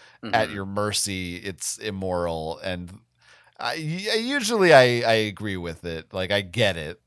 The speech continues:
Speaker 1: to some extent. So,
Speaker 2: Mm-hmm.
Speaker 1: you know, I, I don't, I
Speaker 2: So
Speaker 1: don't know.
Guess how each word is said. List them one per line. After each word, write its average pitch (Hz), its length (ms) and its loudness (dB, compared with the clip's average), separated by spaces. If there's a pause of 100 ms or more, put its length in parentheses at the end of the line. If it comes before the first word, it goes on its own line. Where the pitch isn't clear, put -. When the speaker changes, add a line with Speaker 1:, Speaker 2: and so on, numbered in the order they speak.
(580)
Speaker 1:
to 110 100 -10
some 90 220 -6
extent. 78 460 -12 (120)
So, 87 300 -6
Speaker 2:
Mm-hmm. 95 340 -10
Speaker 1:
you 123 100 -8
know, 92 220 -10
I, 143 220 0
I - 20 4
don't, 147 240 4
I - 40 -10
Speaker 2:
So - 220 -2
Speaker 1:
don't 80 120 -8
know. 98 160 -16